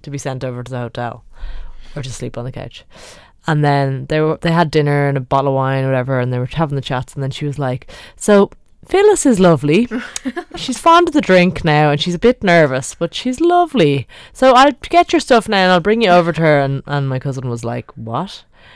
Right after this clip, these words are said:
Speaker 1: And basically she was like, "You're staying with my, my friend."
Speaker 2: Yeah.
Speaker 1: And she'd go and, like, hang out with her and get up with her. She'd never met her before.
Speaker 2: Yeah.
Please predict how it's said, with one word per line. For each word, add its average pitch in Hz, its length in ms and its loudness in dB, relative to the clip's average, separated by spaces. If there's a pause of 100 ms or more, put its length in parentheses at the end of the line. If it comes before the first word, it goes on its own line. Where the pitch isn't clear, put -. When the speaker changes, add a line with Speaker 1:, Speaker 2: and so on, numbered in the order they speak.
(380)
Speaker 1:
And 123 500 -6 (140)
basically 143 460 -2
she - 140 -14
was 127 80 -10
like, 127 280 -10
"You're 127 100 -6
staying 117 280 -8
with 131 100 -10
my, 123 220 -10 (260)
my 123 120 -10
friend." 113 400 -12 (120)
Speaker 2:
Yeah. 214 280 -14 (480)
Speaker 1:
And 139 140 -6
she'd - 220 -10
go 123 180 -4
and, 120 300 -8
like, 113 160 -10 (480)
hang 135 180 -8
out 117 60 -8
with - 100 -12
her 127 160 -8
and 127 180 -10
get 117 120 -8
up 117 120 -10
with 120 100 -12
her. 120 280 -6 (120)
She'd - 200 -14
never 123 320 -6
met 131 160 -4
her 131 100 -8
before. 117 400 -10
Speaker 2:
Yeah. 160 180 -18